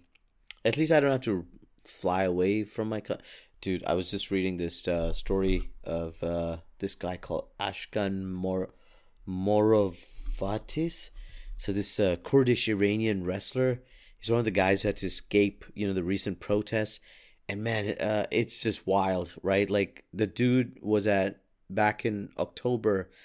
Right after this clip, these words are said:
he's at this, um, a protest, a rally, and I don't think he was, like, really part, part of it. <clears throat> But he walks up to some of the police officers. This is his side of the story. And he tells them,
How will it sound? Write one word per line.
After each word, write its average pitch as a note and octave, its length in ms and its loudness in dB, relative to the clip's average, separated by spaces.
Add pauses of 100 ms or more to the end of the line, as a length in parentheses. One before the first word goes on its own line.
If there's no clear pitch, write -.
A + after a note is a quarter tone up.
(520)
he's C3 240 4
at D#3+ 240 8
this, D3+ 300 4
um, B2 420 4 (1000)
a - 80 -8
protest, B2 500 4
a G#2+ 100 6
rally, G#2 680 4 (560)
and F#2+ 520 2
I A#2+ 60 8
don't D#3 140 10
think D#3 140 4
he D3 40 2
was, B2+ 160 4
like, G#2 220 6
really A#2 340 4
part, - 420 0
part A#2 200 4
of A2+ 160 4
it. F2+ 280 0 (160)
<clears throat> A3+ 520 0 (560)
But G2+ 200 2
he A2 80 -2
walks B2 460 4
up B2+ 180 2
to A2+ 360 0
some B2 300 -2
of A2+ 60 -4
the A2+ 80 -6
police B2+ 400 -2
officers. F#2+ 600 -2 (320)
This G#2+ 140 -2
is A2 160 -2
his A2+ 160 0
side G2+ 180 4
of G2 60 0
the F#2 80 -4
story. G#2 480 2 (540)
And A#2+ 100 2
he E3 80 0
tells C#3+ 380 4
them, B2+ 340 2